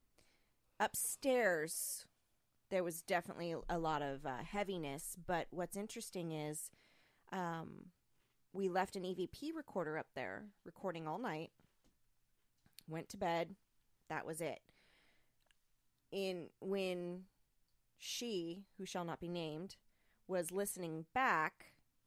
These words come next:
the next day, and, and I heard it as well, 'cause she let me hear it. It was, it literally sounded like someone was rearranging furniture up there. It was all hardwood. It's a very old cabin.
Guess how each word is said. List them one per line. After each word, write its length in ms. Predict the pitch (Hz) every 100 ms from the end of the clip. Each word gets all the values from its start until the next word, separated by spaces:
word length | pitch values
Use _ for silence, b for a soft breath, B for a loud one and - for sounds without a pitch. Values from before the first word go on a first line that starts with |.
| _
the 60 | 170
next 340 | 160 131 -
day, 300 | 202 185 156
and, 100 | 160 -
and 300 | 170 160 165 - _
I 120 | 160 175
heard 320 | 165 202 175
it 100 | 160
as 160 | 156 175
well, 420 | 170 147 156 180 175
'cause 120 | - 160
she 340 | - 156 139 - _
let 180 | - 180
me 100 | 147
hear 160 | 151 135
it. 180 | 185 - B B B -
It 80 |
was, 100 | 180 -
it 220 | 190 - - _ _ _ _ -
literally 640 | 208 220 269 320 330 381
sounded 640 | - - 240 214 220 208
like 260 | 190 160 -
someone 460 | - 196 190 208 208
was 280 | 190 175
rearranging 760 | 165 180 196 190 175 165 170 165
furniture 520 | - 156 156 - 143
up 100 | - -
there. 260 | 110 - - B B B
It 40 |
was 120 | 202
all 200 | 214 240
hardwood. 480 | 320 254 247 196 143
It's 140 | 143 165
a 40 |
very 340 | 156 190 220
old 200 | 202 190
cabin. 460 | - 185 165 135 135